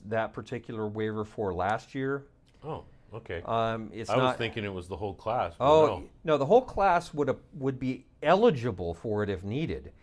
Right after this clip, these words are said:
Speaker 2: Okay.
Speaker 1: But the actual number of kids who weren't able to meet grad requirements because of the conditions of the waiver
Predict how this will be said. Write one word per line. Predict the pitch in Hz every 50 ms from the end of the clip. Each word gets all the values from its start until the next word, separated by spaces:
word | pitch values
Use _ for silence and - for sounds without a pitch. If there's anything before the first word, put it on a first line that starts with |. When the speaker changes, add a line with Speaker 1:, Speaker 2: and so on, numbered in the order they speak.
| - - -
Speaker 2:
Okay. | 151 - - 113 92 107 -
Speaker 1:
But | - 131 127
the | 135 156
actual | 175 190 185 - 170 156
number | 139 131 135 147 160 147 143
of | 135 - -
kids | - - 156 147 143 147 143 127 -
who | - - 131
weren't | 117 107 113 135 151 156 -
able | 139 139 143 135 131
to | 123 123
meet | 127 131 127 -
grad | - 131 127 127 120
requirements | 123 120 - - 131 127 123 120 117 120 117 107 -
because | - 101 92 - - - - 151 156 151 135 -
of | 143 120
the | 120 113
conditions | - - 110 104 113 113 107 107 - 117 107 107 104 107
of | 107 104
the | 104 101
waiver | 95 104 104 104 101 95 98 101 101 98 95 -